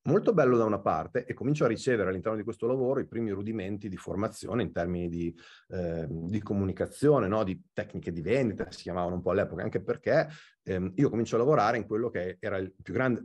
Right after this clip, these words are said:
è ancora oggi, il più grande franchising che c'è in Italia per, per la mediazione immobiliare, che è Tecnocasa. E Tecnocasa ha sempre avuto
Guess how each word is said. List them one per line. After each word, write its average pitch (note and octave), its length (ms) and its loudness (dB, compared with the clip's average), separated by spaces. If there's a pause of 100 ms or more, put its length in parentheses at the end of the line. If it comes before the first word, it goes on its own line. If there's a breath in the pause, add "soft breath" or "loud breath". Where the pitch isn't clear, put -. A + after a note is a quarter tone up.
è - 80 -4
ancora F2 400 -2
oggi, - 180 -10
il E2+ 120 -10
più F#2+ 120 -4
grande G#2 300 2
franchising F#2 880 0
che E2+ 80 -8
c'è F#2 140 -6
in F#2 80 -2
Italia F2+ 400 0
per, E2 400 -6
per E2+ 80 -6
la E2+ 60 -4
mediazione F2+ 360 -2
immobiliare, F#2+ 440 0
che F2 100 -4
è F2 60 -6
Tecnocasa. D#2+ 680 -6 (520 loud breath)
E F#2+ 360 2
Tecnocasa C3 520 2
ha - 100 -6
sempre A2+ 540 -2
avuto F#2+ 760 -2